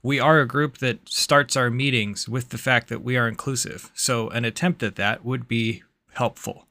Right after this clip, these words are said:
So we tried to make it a little bit more inclusive without changing the message, based on the fact that the old literature doesn't give a shit about gender. Women are, you know, a specific thing, and they don't deviate, and men are a specific thing, and they don't deviate.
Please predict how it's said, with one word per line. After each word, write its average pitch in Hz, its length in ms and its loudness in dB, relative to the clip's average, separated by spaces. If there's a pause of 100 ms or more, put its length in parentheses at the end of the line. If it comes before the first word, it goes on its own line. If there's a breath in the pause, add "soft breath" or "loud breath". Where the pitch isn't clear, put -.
(160)
So 151 160 4
we 143 100 2
tried 160 300 4
to 147 60 0
make 139 220 -2
it 131 120 0
a 123 80 0
little 135 180 2
bit 131 160 2
more 120 240 0
inclusive 127 480 -2
without 117 340 2
changing 120 680 0
the 110 80 -6
message, 151 520 0 (300)
based 127 260 2
on 120 100 2
the 117 60 -2
fact 104 280 2
that 104 200 -6
the 110 140 -6
old 127 260 0
literature 110 440 0
doesn't 120 400 0 (340)
give 127 180 -2
a - 40 -4
shit 135 480 4
about 107 240 0
gender. 110 360 -2
Women 120 360 0
are, 101 260 0 (200)
you 107 100 -4
know, 110 220 0
a 104 100 -4
specific - 560 -2
thing, 113 280 -2
and 104 80 -2
they 101 120 -2
don't 113 200 -2
deviate, 110 480 0
and 110 80 -2
men 123 160 0
are 113 60 0
a 107 60 -2
specific - 460 -6
thing, 101 200 -6
and 104 100 -2
they 113 80 0
don't 104 200 -2
deviate. 87 440 -10